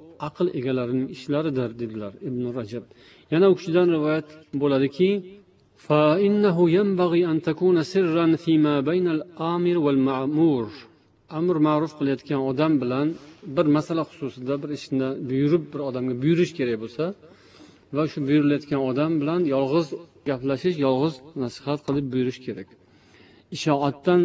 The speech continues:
saqlanish kerak. Ishoat, ya'ni atrofga yoyish, bu narsa musulmonlar ichida xunuk, yomon gaplar tarqalishini yaxshi ko'radigan munofiqlarni ichidan bo'lib qoladi.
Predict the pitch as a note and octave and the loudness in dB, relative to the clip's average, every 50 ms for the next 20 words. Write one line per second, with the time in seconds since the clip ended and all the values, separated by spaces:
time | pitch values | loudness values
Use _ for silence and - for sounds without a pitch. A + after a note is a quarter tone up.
0 | F3 - - - D3 C3+ C3+ C3+ C#3+ D3+ C#3+ - - - C3 C#3+ E3 F3+ - - | 2 0 -4 -8 -8 -4 -2 0 0 0 0 -2 -4 -2 0 0 0 -2 -4 -6
1 | - - - - - C3+ C3 C3+ D#3+ E3+ D3+ - D3 C3+ C3+ C3+ B2 A#2+ - - | -10 -10 -10 -6 -4 -4 -2 -2 -2 -4 -2 -2 0 0 2 2 0 -2 -6 -8
2 | - B2 A#2+ - - C3+ A#2+ A#2 B2 A#2+ C3+ D#3+ F#3+ F#3+ E3+ D3 E3+ G3 F#3+ - | -10 -12 -12 -10 -6 -4 -2 -2 0 2 4 4 2 2 0 -6 -14 -20 -20 -20
3 | - - - - - _ - C#3+ E3 E3 D3 C3+ B2 - - D#3+ E3+ F3 F#3 E3+ | -20 -20 -20 -20 -18 _ -4 0 2 2 2 2 0 -2 -2 -2 0 0 -2 -2
4 | E3 C3+ C3+ B2+ - C#3 B2+ B2+ B2+ B2 B2 B2 B2+ C3 B2+ C3 - E3 - - | -4 -4 -6 -4 -2 -2 0 0 0 -2 -2 -2 0 -2 -2 -4 -6 -12 -10 -8
5 | C3+ B2+ C#3 C#3 C#3+ D3 D3 - - - - - - - - - - - C#3 D#3 | -4 -2 -2 -2 -2 -4 -6 -10 -18 -20 -20 -20 -20 -20 -20 -10 -2 2 4 4
6 | F3 F3 D3 B2 C3+ C3 C#3+ F3 F#3+ G3 F#3 D#3+ E3 D3 - D3+ D3+ C#3+ C3 - | 6 4 4 2 2 2 4 4 4 4 4 2 0 -2 -2 -2 -2 -2 -2 -4
7 | C#3+ C#3+ C3+ - C3+ C3 B2+ A2 C3+ C#3 C3 B2 D3 C#3+ C#3 - - D3 D3 C3+ | -6 -8 -6 -6 -6 -6 -4 -2 -2 -2 -2 -2 -4 -6 -8 -10 -8 -6 -4 -4
8 | C3 A#2+ A#2+ C3 D3 E3 F#3 G3+ F3 C3+ C3 C3+ C3 B2 A#2 - - - A#2+ A#2 | -4 -4 -4 -4 -2 -2 -2 -4 -4 -2 0 0 0 -2 -4 -6 -8 -6 -6 -4
9 | A2+ A2 A#2+ C#3 D#3 - E3+ - C3+ A#2+ A#2+ A#2 A#2+ C3 C3+ B2+ - - A2+ G#2 | -4 -2 -2 -2 -4 -4 -6 -8 -6 -6 -4 -2 -2 -4 -4 -4 -6 -8 -8 -8
10 | F#2 F2+ F#2 | -8 -10 -12